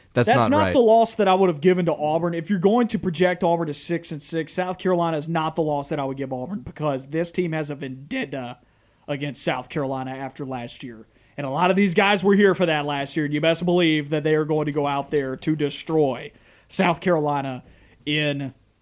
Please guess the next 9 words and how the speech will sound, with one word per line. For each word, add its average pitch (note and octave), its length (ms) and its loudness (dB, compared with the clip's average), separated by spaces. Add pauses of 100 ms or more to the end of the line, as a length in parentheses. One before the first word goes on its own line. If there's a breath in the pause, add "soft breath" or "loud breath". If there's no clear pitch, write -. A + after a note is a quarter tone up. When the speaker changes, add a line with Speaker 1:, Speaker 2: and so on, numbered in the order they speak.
(500)
Speaker 2:
this D3+ 280 -4
back-to-back D#3+ 960 -4
seasons C#3+ 640 -2
of C#3 100 -6
having D3 220 -4
to C3 60 -8
play D3 260 -2
the C3 100 -8
Gamecocks. C3 720 -8